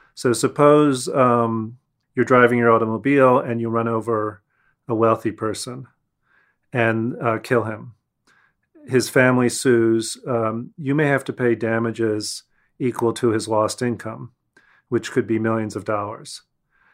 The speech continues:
And then, uh, someone else runs over a poor person, and, uh, the poor person's family sues,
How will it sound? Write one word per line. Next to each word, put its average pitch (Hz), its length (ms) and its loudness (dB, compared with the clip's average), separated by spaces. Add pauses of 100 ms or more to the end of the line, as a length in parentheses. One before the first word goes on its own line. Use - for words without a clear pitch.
(160)
And 127 200 2
then, 135 260 6
uh, 131 220 2
someone 147 320 2
else 160 200 4
runs 127 240 0
over 120 240 4
a 113 60 0
poor 175 240 0
person, 131 560 -10 (880)
and, 127 380 4
uh, 131 260 4
the 123 80 -2
poor 190 200 2
person's 131 360 -2
family 113 480 -4
sues, 113 640 -6